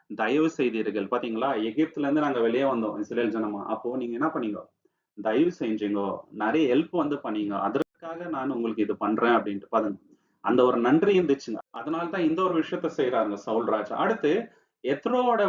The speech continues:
வாழ்க்கையில நடந்த விஷயம் வந்து ஒரு விஷயத்துக்கு நிழலா இருக்குது. அது என்னன்னு பாத்தீங்கன்னாக்கா, புறஜாதிகளும் தேவனுடைய திட்டத்துக்குள்ள வருவாங்க, ரட்சிப்புக்குள்ள வருவாங்க அப்படின்றதுக்கு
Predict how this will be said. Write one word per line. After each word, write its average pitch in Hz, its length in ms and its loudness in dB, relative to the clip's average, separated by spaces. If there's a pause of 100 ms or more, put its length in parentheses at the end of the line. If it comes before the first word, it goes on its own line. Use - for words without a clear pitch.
(100)
வாழ்க்கையில 165 500 0
நடந்த 127 360 0
விஷயம் 127 320 0
வந்து 120 360 0
ஒரு 120 200 4
விஷயத்துக்கு 165 340 -2
நிழலா 120 520 0
இருக்குது. 107 300 -8 (360)
அது 117 300 -4
என்னன்னு 160 260 0
பாத்தீங்கன்னாக்கா, 120 800 -2 (340)
புறஜாதிகளும் 185 920 2
தேவனுடைய 151 480 4
திட்டத்துக்குள்ள 135 680 0
வருவாங்க, 104 460 0
ரட்சிப்புக்குள்ள 110 720 -2
வருவாங்க 120 520 0
அப்படின்றதுக்கு 110 480 -4